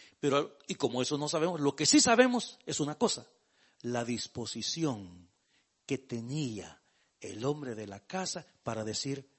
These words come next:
"Con mucho gusto". Si hubiéramos ido a tocar la puerta a la suya, ¿qué hubiera pasado?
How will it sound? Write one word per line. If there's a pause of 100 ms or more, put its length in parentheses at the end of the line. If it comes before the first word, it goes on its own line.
(160)
"Con
mucho
gusto". (1800)
Si
hubiéramos
ido
a
tocar
la
puerta (600)
a
la
suya,
¿qué
hubiera
pasado?